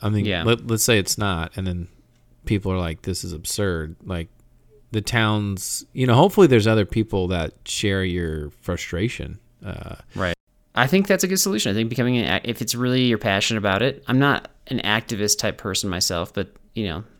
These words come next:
Speaker 2: there are people out there that, that love the good fight and they wanna, they wanna dig in. I'm not sure if James is one of those people, but yeah, if it's, if it's that meaningful to you in your home area, or like you mentioned with, you know, going off trail thing, there's the avoidance issue, right? Where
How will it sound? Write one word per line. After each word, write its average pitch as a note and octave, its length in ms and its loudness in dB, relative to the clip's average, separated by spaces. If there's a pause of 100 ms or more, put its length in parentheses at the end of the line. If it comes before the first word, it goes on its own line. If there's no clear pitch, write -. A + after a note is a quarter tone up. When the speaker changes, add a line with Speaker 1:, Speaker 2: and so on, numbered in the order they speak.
Speaker 2:
there G2 180 0
are E2+ 140 0
people G#2+ 240 -4
out F2+ 160 -2
there B2 120 -4
that, - 360 -6
that F2+ 100 -6
love G#2 300 -2
the A2+ 80 -2
good G#2 200 -2
fight C3+ 300 -2
and F2 140 -6
they F2+ 80 -4
wanna, G#2 400 -4
they - 80 -4
wanna A2 180 0
dig A2 240 2
in. A2+ 240 2
I'm F2 100 -2
not F#2 140 -2
sure - 100 -6
if G2 60 -10
James G#2 260 -2
is G2+ 60 -4
one G#2 140 0
of G2+ 60 -2
those G#2+ 140 0
people, C#3 280 -2
but G#2 500 -2
yeah, A2+ 280 -2 (280)
if A#2 140 -6
it's, A#2+ 200 -2
if B2 140 -6
it's - 140 -8
that A#2 400 -2 (100)
meaningful C3 500 4
to G#2 140 -4
you F#2+ 100 0
in F#2+ 60 0
your F2+ 140 -2
home G#2 200 -2
area, F#2 440 -2 (640)
or D#3 320 10
like C#3 200 8
you C#3+ 120 8
mentioned C3 480 6
with, G#2+ 340 0
you A#2+ 140 -4
know, G2+ 160 -2
going G2+ 240 0
off F2+ 140 -2
trail D3+ 280 -2
thing, F2+ 380 -4
there's F#2+ 260 -2
the F#2+ 160 -2
avoidance A2+ 480 2
issue, F2+ 300 -6
right? F2+ 200 -2
Where G2+ 380 0